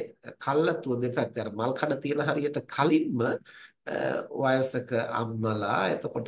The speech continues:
පොඩි දරුවෝ, අ, සමහරට තරුණ අම්මලා ද-, දරුවෝ වඩාගෙන අර මල් ටිකක් දිගෑරලා තියාගෙන නෙළුම් මල් ටිකක් අනේ මේ මල් ගන්න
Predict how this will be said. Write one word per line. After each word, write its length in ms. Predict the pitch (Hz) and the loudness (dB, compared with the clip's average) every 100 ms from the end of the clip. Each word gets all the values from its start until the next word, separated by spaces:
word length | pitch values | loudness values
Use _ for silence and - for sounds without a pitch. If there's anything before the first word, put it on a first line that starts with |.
| 113 | -6
පොඩි 280 | - 120 120 | -2 2 2
දරුවෝ, 640 | 110 110 117 117 110 110 - - - | 2 2 2 2 4 4 2 0 -6
අ, 140 | - 113 113 | -2 0 2
සමහරට 480 | 113 120 123 123 120 113 | 0 -2 -2 0 -2 -2
තරුණ 360 | 120 127 127 117 | 0 2 2 0
අම්මලා 560 | 117 113 110 110 110 - - - - | 0 -2 0 2 2 0 -2 -12 -20
ද-, 200 | - 123 120 | -2 0 2
දරුවෝ 360 | 123 123 117 113 | 4 6 8 6
වඩාගෙන 540 | 110 110 107 104 120 | 4 2 2 0 0
අර 160 | 107 101 101 - - | 0 2 0 0 -6
මල් 280 | 113 135 156 | 0 4 4
ටිකක් 360 | 156 147 135 - | 2 0 -2 0
දිගෑරලා 540 | 127 120 123 120 117 117 | 0 4 4 6 4 2
තියාගෙන 420 | 113 107 110 196 | 0 0 -2 -4
නෙළුම් 280 | 165 139 131 | -2 -2 -2
මල් 180 | 117 113 | -2 -2
ටිකක් 300 | 117 165 127 | -4 -4 -4
අනේ 220 | 127 127 - | -4 -4 -6
මේ 180 | 117 113 | -6 -4
මල් 220 | 113 113 | 0 -2
ගන්න 320 | 113 110 107 | -2 -2 -2